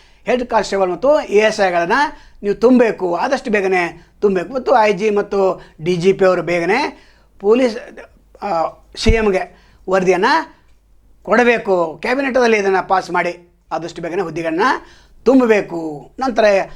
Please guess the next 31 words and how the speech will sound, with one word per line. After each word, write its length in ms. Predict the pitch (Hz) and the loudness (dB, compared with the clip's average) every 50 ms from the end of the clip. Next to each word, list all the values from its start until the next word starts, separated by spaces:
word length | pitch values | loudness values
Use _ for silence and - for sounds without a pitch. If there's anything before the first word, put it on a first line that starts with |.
| - - - | -20 -10 -6
ಎಸ್ 200 | 208 190 190 - | -4 -4 -2 0
ಸಿ 60 | 202 | 0
ಎಸ್ 180 | 208 202 185 190 | 0 0 0 0
ಟಿ 500 | - 202 196 185 175 175 - - - - - _ _ _ _ - - - _ _ _ _ _ _ _ - | 0 0 2 2 0 -4 -8 -14 -20 -20 -20 _ _ _ _ -20 -20 -20 _ _ _ _ _ _ _ -6
ಏನು 160 | 180 180 180 175 | -2 0 0 2
ಮುಂಬಡ್ತಿ 540 | 175 180 190 185 180 202 202 190 196 202 | 2 2 2 4 2 2 2 0 0 0
ಏನಿದೆ 640 | 185 180 185 180 170 170 165 160 156 - - _ _ _ _ - | 0 0 0 0 2 2 2 2 0 -4 -10 _ _ _ _ -6
ಅದು 200 | 185 202 226 254 | -2 -2 0 0
ಕೂಡ 160 | 254 269 247 226 | 2 2 2 2
ಹಿನ್ನಡೆ 320 | 202 196 208 202 196 202 | 2 2 2 2 2 2
ಆಗಿದೆ. 560 | 196 185 175 170 165 156 156 147 135 - - - _ 233 | 2 0 0 0 -2 -2 -2 -4 -8 -14 -20 -12 _ -2
ಅದನ್ನು 240 | 254 285 277 277 | 0 0 0 0
ಕೂಡ 200 | 220 233 233 208 | 0 0 0 0
ಸರ್ಕಾರ 360 | 202 - 185 170 - 170 165 180 233 269 - - - - _ _ _ 170 | 0 0 -4 -6 -4 -2 -2 0 0 -2 -2 -6 -10 -20 _ _ _ -6
ಬೇಗನೆ 640 | 165 175 170 165 170 214 269 320 392 - - - _ - | -6 -4 -2 -2 0 0 0 -2 -4 -6 -14 -20 _ -4
ಸರಿಪಡಿಸಬೇಕು. 1080 | - 208 233 262 262 285 269 247 - 254 214 214 208 190 - 185 170 160 156 143 143 | 0 2 2 2 2 0 -2 0 0 0 2 2 0 -2 -4 -4 -4 -4 -4 -6 -4
ಹೇಳೋದನ್ನು 360 | 147 226 262 247 240 226 208 | -2 0 0 2 2 2 2
ಹೇಳಿದ್ದೇವೆ, 320 | 190 185 180 180 185 196 | 2 2 2 2 2 0
ಪಾಲಿಸೋದು 340 | 190 - 175 160 165 180 170 | 0 -2 -6 -6 -6 -8 -8
ಬಿಡೋದು 420 | 165 160 160 220 277 311 - - - - - _ - | -8 -2 2 2 2 2 2 -2 -12 -20 -20 _ -6
ಸರ್ಕಾರಕ್ಕೆ 500 | - 202 240 226 - 294 277 285 - 269 | -4 -2 -2 0 2 2 2 2 0 -2
ಬಿಟ್ಟ 200 | 247 233 214 214 | -2 -2 -2 -2
ವಿಚಾರ. 300 | 226 214 - 202 196 185 | -2 -2 0 0 0 2
ಯಾಕಂದರೆ 380 | 180 175 165 - 185 180 170 - | 0 0 -2 -4 -4 -4 -4 -4
ಪೊಲೀಸರ 360 | 180 190 196 202 - 214 196 190 190 180 - - - _ _ - | -4 -4 -4 -4 -2 0 2 2 2 0 -4 -8 -16 _ _ -8
ಪರಿಸ್ಥಿತಿ 680 | 190 175 - - 170 - 233 285 320 330 - - - - _ _ - | -8 -8 -8 -8 -6 -2 0 0 0 0 -2 -8 -16 -20 _ _ -2
ಭಾಳ 200 | 170 170 175 175 220 285 302 - - - _ _ _ 165 | 0 2 4 4 4 4 2 0 -2 -10 _ _ _ -16
ನಾಜೂಕಾಗಿದೆ. 880 | 156 147 147 190 190 233 302 - - 254 240 220 214 202 196 185 175 | -8 -4 -2 0 0 2 2 2 2 2 2 2 0 0 0 0 -2
ಅನೇಕರು 600 | 170 - - 226 247 294 294 269 - 262 233 226 | -4 -6 -8 -6 -6 -4 -4 -4 -4 -2 -2 -2
ಪ್ರಾಣಗಳನ್ನು 800 | 214 - 208 202 202 196 202 190 190 196 190 185 185 180 175 175 - | -2 0 0 0 0 0 0 -2 0 -2 -2 -2 -4 -4 -6 -6 -6
ಕೂಡ 140 | 180 175 | -4 0